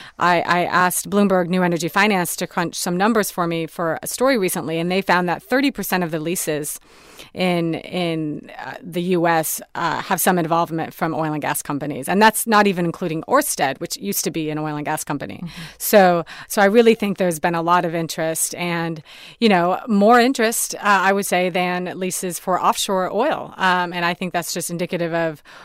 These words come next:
Speaker 1: you know, where, um, the industry writ large is going, and, you know, dynamics in the oil industry, as well. Uh, so, so it's certainly been interesting, something that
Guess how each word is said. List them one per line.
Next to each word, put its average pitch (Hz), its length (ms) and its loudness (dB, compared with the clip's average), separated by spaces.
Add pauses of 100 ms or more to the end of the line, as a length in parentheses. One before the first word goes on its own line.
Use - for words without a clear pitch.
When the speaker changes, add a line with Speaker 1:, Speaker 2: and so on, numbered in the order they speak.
(120)
Speaker 1:
you 175 80 -4
know, 170 160 0
where, 175 760 -4
um, 165 640 -4
the 180 240 -4
industry 185 420 -4
writ 170 200 -8
large 170 240 -4
is 170 160 -8
going, 226 440 2
and, 165 280 -2
you 175 120 -8
know, 160 140 -4
dynamics 170 560 -2
in 160 60 -4
the 160 80 -6
oil 165 200 -4
industry, 160 560 -6 (640)
as 165 180 -4
well. 160 360 4
Uh, 160 280 0
so, 180 320 -4 (420)
so - 160 -4
it's 175 100 -4
certainly 190 260 -2
been 165 160 -2
interesting, 160 380 -6
something 160 340 -4
that 160 220 -4